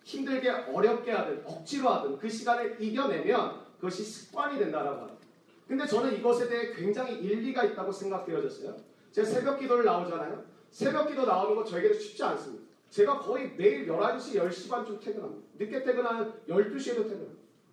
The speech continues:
심지어 우리 청년들 저를 너무 사랑해서 열두 시에 신방을 하자고 합니다. 그 시간에 들어가서 새벽에 네 시 사십 분 반에 일어나서 준비하고 나온다는 것이 저에게도 때로는 너무 버거운 일이에요.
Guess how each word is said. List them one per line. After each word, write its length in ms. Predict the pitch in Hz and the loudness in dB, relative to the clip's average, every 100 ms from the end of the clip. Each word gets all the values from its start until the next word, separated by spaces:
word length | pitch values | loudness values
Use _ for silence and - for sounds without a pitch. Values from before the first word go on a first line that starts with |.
| _ _ | _ _
심지어 320 | - 285 285 | -8 -4 0
우리 160 | 226 220 | 0 0
청년들 380 | 247 262 247 233 | -4 -4 -2 -2
저를 280 | 190 214 202 | 0 2 2
너무 200 | 220 240 | 0 -2
사랑해서 400 | 220 214 202 175 | -2 -2 -2 0
열두 280 | 170 175 240 | -2 -2 -6
시에 160 | 214 | -4
신방을 500 | 214 269 262 226 208 | -6 -6 -4 -4 -4
하자고 360 | - - 415 285 | -6 -4 -4 -4
합니다. 260 | - - - - - - - - - - - - - _ _ - - - - _ - _ _ _ _ - _ _ | -6 -10 -16 -20 -20 -20 -20 -20 -20 -20 -20 -20 -20 _ _ -20 -20 -20 -20 _ -20 _ _ _ _ -20 _ _
그 100 | 269 | 2
시간에 380 | 269 302 294 285 | 2 4 2 2
들어가서 420 | 240 254 254 254 | 2 4 2 0
새벽에 480 | - 269 269 262 233 | -2 0 2 2 2
네 140 | 202 | 2
시 140 | - 220 | 2 0
사십 340 | 208 208 - | 0 0 -2
분 160 | 240 - | -8 -6
반에 300 | 190 214 233 | 0 0 2
일어나서 360 | 214 220 220 | 2 2 -2
준비하고 460 | - 208 220 233 220 | -4 -4 0 0 0
나온다는 580 | 180 170 214 220 202 202 | -2 0 2 2 0 0
것이 260 | 196 - | -4 -6
저에게도 380 | 165 202 220 220 | 0 2 2 0
때로는 280 | 240 254 247 | -2 -4 -2
너무 340 | - 302 302 | -2 -2 -6
버거운 540 | - 143 170 254 - - | -6 -4 2 2 2 -4
일이에요. 200 | - | -8